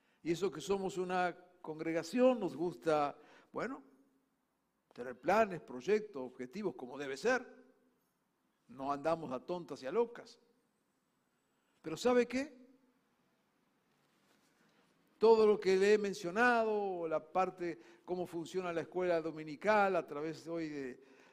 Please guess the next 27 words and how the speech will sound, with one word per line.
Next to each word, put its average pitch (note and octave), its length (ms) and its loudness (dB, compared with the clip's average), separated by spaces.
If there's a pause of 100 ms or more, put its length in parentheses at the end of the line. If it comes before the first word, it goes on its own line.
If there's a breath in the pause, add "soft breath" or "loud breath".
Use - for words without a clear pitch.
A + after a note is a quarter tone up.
(220 loud breath)
de C#3 100 -14
los B2 160 -12
medios F#3+ 640 0
y D3 60 -12
del C3+ 180 -10
Zoom, G3 500 -2
y D#3 80 -10
con D3 180 -8
toda F3 200 -2
la D#3+ 120 0
creatividad D#3 640 -4
que C#3 140 -12
lo C3 120 -2
hacen, E3+ 540 0
y D3 80 -14
cómo E3 320 -6
Dios E3 380 -8 (240)
bendice C#3+ 480 -8
las C3+ 120 -6
finanzas, E3+ 840 -2 (760 soft breath)
y C3 60 -18
cómo E3 320 -8
Dios F3 560 -6
en D3 140 -12
este D3+ 180 -8
tiempo, E3+ 720 0 (320 loud breath)
eh, C#3 480 -12